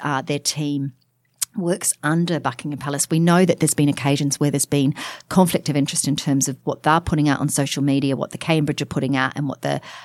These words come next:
Clarence House is putting up, out on behalf of, um, Camilla and Charles. I think making sure that their diaries are well, um, aligned so that when Harry and Meghan are doing something, they are going to gain more attention than Charles and Camilla.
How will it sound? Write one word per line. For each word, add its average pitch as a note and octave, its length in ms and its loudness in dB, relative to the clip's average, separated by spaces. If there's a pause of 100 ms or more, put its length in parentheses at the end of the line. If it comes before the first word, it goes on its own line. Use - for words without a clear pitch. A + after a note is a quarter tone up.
(140)
Clarence D3+ 340 0
House D3 200 0
is D3 80 -2
putting C3 280 -2
up, B2 240 -4
out C3+ 240 0
on C#3 100 0
behalf C3 400 -2
of, C#3 220 -8
um, C3 300 -2
Camilla C#3 420 0
and C#3 160 -2
Charles. C3+ 360 2 (280)
I E3+ 100 -2
think - 320 -2
making D3+ 300 0
sure D3 220 -2
that - 240 -6
their C#3+ 220 0
diaries D3 680 0
are D#3+ 80 -4
well, C#3 580 0
um, C#3 380 0 (480)
aligned D#3 560 4
so - 180 0
that C#3+ 200 -6 (120)
when D3 380 -2 (100)
Harry A3 380 2
and F#3+ 120 2
Meghan E3 240 2
are E3 60 0
doing D3 220 0
something, C#3+ 380 -2
they E3 200 2
are G#3+ 80 0
going E3 300 0
to E3+ 80 -6
gain C#3+ 260 2
more D3 200 2
attention C3 520 -2
than C3 140 0
Charles B2+ 400 -2
and - 180 -4
Camilla. D#3+ 320 2